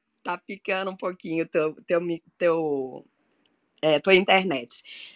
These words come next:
Gente, eu vou trazer, eu fiquei muito na dúvida se eu trazia uma notícia da geração Z, da mudança de emprego, mas isso é uma coisa até que ganhou só um novo nome, é, mas eu preferi trazer uma análise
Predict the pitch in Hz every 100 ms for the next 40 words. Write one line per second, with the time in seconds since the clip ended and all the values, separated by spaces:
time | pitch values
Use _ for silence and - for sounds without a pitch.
0 | - 202 240 180 - - 180 202 202 233
1 | 247 254 240 214 220 220 - 226 226 277
2 | 254 214 190 196 196 208 - 196 196 185
3 | 185 175 175 180 175 170 165 156 - 175
4 | 180 170 165 160 156 147 143 131 143 165
5 | - 170 180 160 160 151 160 160 160 -
6 | 160 156 151 156 160 202 _ _ _ _
7 | - - 156 151 160 160 156 151 151 147
8 | - 170 208 202 175 160 156 - 170 170
9 | 170 165 156 160 - 165 175 175 151 156
10 | - 165 165 165 160 - 165 185 170 170
11 | 165 151 151 165 202 202 - _ _ _
12 | - 151 147 143 139 139 127 123 - -
13 | 160 170 175 196 190 - 214 214 208 208
14 | 202 196 202 196 208 208 185 180 190 196
15 | 185 196